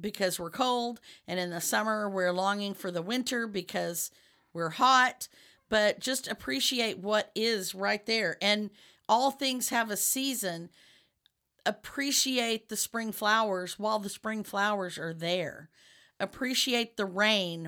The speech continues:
while it's raining. And, and be grateful that we have this rain to soak the earth. And when it's dry, be appreciative that it's not muddy outside. You know, there's, there's so many ways to, to get that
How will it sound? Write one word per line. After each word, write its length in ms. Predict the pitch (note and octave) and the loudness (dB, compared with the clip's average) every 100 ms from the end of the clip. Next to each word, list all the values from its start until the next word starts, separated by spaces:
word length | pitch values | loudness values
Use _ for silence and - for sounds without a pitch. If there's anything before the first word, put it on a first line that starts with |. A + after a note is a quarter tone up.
| - | -4
while 400 | F3 F#3 F#3 F3+ | 2 4 4 2
it's 280 | E3 - D#3+ | -4 -6 -8
raining. 760 | D#3 E3+ F#3 F3 D#3 A2+ - - _ _ _ _ _ _ _ | -6 -2 0 0 -4 -6 -12 -20 _ _ _ _ _ _ _
And, 400 | F#3 F3+ F3 F3 - | -2 -2 -2 -8 -6
and 180 | F3+ F3+ | -4 -4
be 100 | F#3 | -8
grateful 800 | - F3+ G#3+ B3 - F#3 E3 E3 | -6 2 2 2 -2 -4 -2 -2
that 300 | E3+ D#3+ F3 | -2 -2 -6
we 160 | G3 | -8
have 340 | E3+ G3 G3+ F#3+ | -2 0 0 0
this 240 | F#3 - | -4 -6
rain 400 | F3+ F#3 F#3 F3 | -4 -2 -2 -4
to 120 | E3+ E3+ | -6 -8
soak 420 | - F#3 F3+ - | -2 -2 -2 -8
the 160 | E3+ D#3 | -6 -2
earth. 340 | E3+ C#3 - _ - - _ | -2 -4 -14 _ -20 -20 _
And 260 | G3 G3+ G3+ | 2 2 2
when 160 | G#3+ | 0
it's 200 | A3 - | -2 -4
dry, 540 | - G3+ G#3+ A#3 B3 A#3+ - | -2 0 2 2 0 -4 -6
be 180 | A3+ | -4
appreciative 680 | A3+ - A#3+ A#3 A#3+ A#3+ A3 | -4 -6 -8 -6 -6 -6 -4
that 140 | A#3 A3+ | -4 -4
it's 200 | A3 A3+ | -6 -2
not 260 | A#3 - | -2 0
muddy 320 | G#3+ G3+ F3 | -2 -2 -2
outside. 640 | D3+ C3 - D#3 A2 A2+ - _ - _ - | -4 -6 -8 -10 -10 -14 -20 _ -20 _ -6
You 100 | G#3+ | -2
know, 140 | G#3 | 0
there's, 420 | G3+ A3+ G#3 - - | 0 0 0 -4 -4
there's 240 | G#3+ G#3 | -4 -2
so 340 | - - C4 | -2 2 2
many 240 | C4+ B3 G#3 | 4 0 0
ways 640 | G3+ A3+ F#3 E3+ E3+ - - _ _ _ _ - | 2 4 2 0 -8 -12 -16 _ _ _ _ -4
to, 200 | G#3 G3+ | -2 -2
to 280 | - - F#3 | -4 -6 -6
get 400 | - B3 D4 - | -2 0 0 -2
that 460 | E3+ E3 D#3+ - | -2 -2 -4 -8